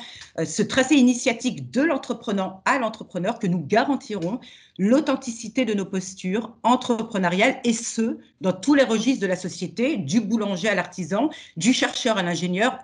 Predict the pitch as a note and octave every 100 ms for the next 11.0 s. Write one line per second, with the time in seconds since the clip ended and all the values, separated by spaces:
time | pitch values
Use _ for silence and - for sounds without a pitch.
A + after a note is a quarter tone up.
0 | - G#3 G3 F3+ E3 D3 D3 - F#3 -
1 | G#3 - D#3+ - - - - A#3 G3 A3+
2 | G#3 A#3 A3+ D#3+ E3 - C4 B3 A3 A3
3 | F#3+ - F#3 A#3+ F4 - - A#3 A3+ G#3+
4 | F#3 F3+ E3+ E3 A3 C#4+ - - - _
5 | - C4+ A3+ B3 B3 A#3 A3 G3+ B3+ F#3+
6 | G3+ B3 A3+ A#3 B3 A#3 E3+ E3+ A#3 F#3+
7 | - _ _ - A3 - G#3 G#3+ A3+ -
8 | B3 A3 G#3+ A3+ B3+ F#3 E3+ G3 F3 D#3+
9 | D3+ F#3 C#4+ - - - G#3+ C4+ A#3+ -
10 | - - A3 G3 - F#3 - D#3+ C#3